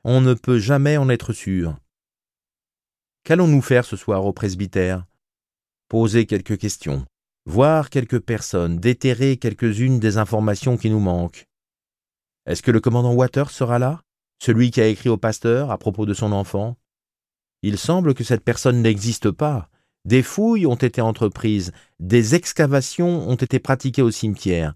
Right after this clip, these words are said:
Il y avait bien un cercueil à l'endroit d'où la vieille pierre tombale a été déplacée, un cercueil d'enfant doublé de plomb,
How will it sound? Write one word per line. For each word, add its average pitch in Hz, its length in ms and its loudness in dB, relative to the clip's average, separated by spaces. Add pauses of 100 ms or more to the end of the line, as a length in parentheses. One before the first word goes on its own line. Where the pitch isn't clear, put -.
(440)
Il 92 120 -2
y 98 60 2
avait 92 160 2
bien 87 220 -2
un 87 60 -2
cercueil 95 500 0
à 80 40 0
l'endroit 87 360 0
d'où 90 100 -4
la 82 140 0
vieille 87 240 0
pierre - 240 -6
tombale 87 340 -2
a 80 80 0
été 76 180 -6
déplacée, 80 640 -2 (340)
un 95 160 0
cercueil 98 460 0
d'enfant 135 480 0 (220)
doublé 127 420 2
de 123 80 4
plomb, 92 400 -4